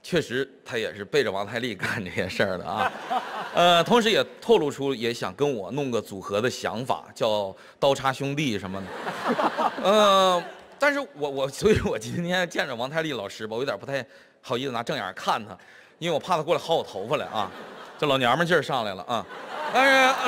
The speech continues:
<coughs> 就是， <coughs> 但是，但是我确实这样，我想劝一下泰利哥哈，你也想开点儿，是吧？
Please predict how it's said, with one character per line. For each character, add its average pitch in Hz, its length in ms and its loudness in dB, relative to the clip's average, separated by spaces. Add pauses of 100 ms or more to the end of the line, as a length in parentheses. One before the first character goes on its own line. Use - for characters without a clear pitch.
(280)
<coughs> - 300 -8
就 285 80 2
是， 254 360 8 (300)
<coughs> 175 240 6 (4000)
但 302 140 6
是， 277 120 6 (200)
但 294 100 6
是 254 60 4
我 113 240 -4 (540)
确 160 160 6
实 120 160 -2
这 139 80 2
样， 107 140 2
我 156 80 2
想 139 120 2
劝 160 240 0
一 117 40 -6
下 120 100 -2
泰 139 160 -2
利 120 160 -2
哥 95 240 0
哈， 107 260 2 (520)
你 196 100 2
也 311 80 6
想 151 180 -2
开 185 220 0
点 180 100 0
儿， - 60 -6 (240)
是 220 140 2
吧？ 170 200 6